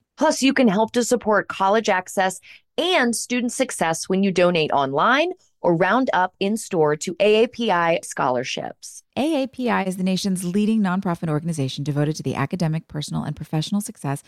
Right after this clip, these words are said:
Speaker 2: of Asian American, Native Hawaiian, and Pacific Islander students.
Speaker 1: So join us by rounding up your purchase to the nearest dollar at checkout to support A A P I scholars and educational nonprofit.
Speaker 2: Shop Asian American and Pacific Islander owned brands at macys dot com or in store.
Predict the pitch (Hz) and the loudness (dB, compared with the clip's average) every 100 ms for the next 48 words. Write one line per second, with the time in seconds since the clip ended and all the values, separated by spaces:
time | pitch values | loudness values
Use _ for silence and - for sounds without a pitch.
0 | _ - 220 - 220 247 214 165 - 165 | _ -16 -4 0 0 0 -2 -2 -4 -4
1 | 156 156 180 175 151 143 139 - - 156 | -2 -2 -2 0 0 -2 -4 -6 -8 -8
2 | - 143 143 139 - 131 120 - - _ | -6 -6 -6 -8 -10 -8 -8 -10 -20 _
3 | _ _ - 202 165 240 277 269 151 - | _ _ 0 2 4 4 6 4 2 -4
4 | - 156 156 190 247 285 262 220 220 180 | 0 0 2 2 0 0 0 0 0 -6
5 | 196 320 440 - 185 170 196 - - 185 | 0 2 2 2 0 0 -2 -4 -4 -2
6 | 180 196 285 - 170 160 180 233 - 160 | 2 2 2 0 2 4 4 0 -2 -6
7 | 156 135 135 - - - - 185 180 170 | -2 -2 -2 -6 -20 -12 -4 -2 2 2
8 | 151 - 214 220 240 240 208 170 165 - | 2 4 4 4 2 0 0 2 2 0
9 | - 160 131 135 135 139 - 160 - 151 | -2 -2 0 0 -2 -6 -4 -4 0 -2
10 | 143 165 151 143 147 151 139 135 - 92 | -2 -4 -4 -4 -2 -2 -2 -4 -6 -8
11 | - - _ _ - - 302 190 - - | -6 -12 _ _ -8 -2 -2 -2 -6 -4
12 | 170 214 208 165 - 208 185 165 170 240 | -2 0 0 -2 -2 -2 -2 -6 -8 -6
13 | 170 170 185 208 180 202 202 175 214 233 | -2 0 0 -2 -2 0 0 2 0 0
14 | 160 - 151 151 170 - 143 - 214 165 | -4 -4 -4 -4 -4 -4 -4 -2 0 0
15 | 180 254 294 - 302 - 349 165 | -2 -2 -2 -4 -8 -6 -4 -4